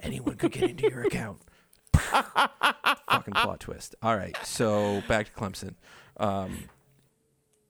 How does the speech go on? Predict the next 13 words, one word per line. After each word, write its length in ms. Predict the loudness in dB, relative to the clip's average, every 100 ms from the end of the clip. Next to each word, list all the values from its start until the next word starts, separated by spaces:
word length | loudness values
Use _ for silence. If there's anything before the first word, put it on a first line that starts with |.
| _ _ _ _ _ -18 -18 -20 _ _ -6 0 0 2
what 260 | 4 6
Dabo 320 | 6 6 6
Swinney 300 | 2 0 0
said 280 | 0 -2 0
really, 280 | 0 0 0
to 160 | -2 -4
me, 460 | -4 -4 -6 -8 -8
laid 320 | -6 -4 -2
out 300 | 0 0 -2
why, 640 | -2 -2 0 -2 -2 -4 -6 -18 -20 -20 -20 _ _ _ -8
uh, 460 | -6 -4 -6 -12 -16 -20 _
I 80 | -2
think 460 | -2 -4 -6 -8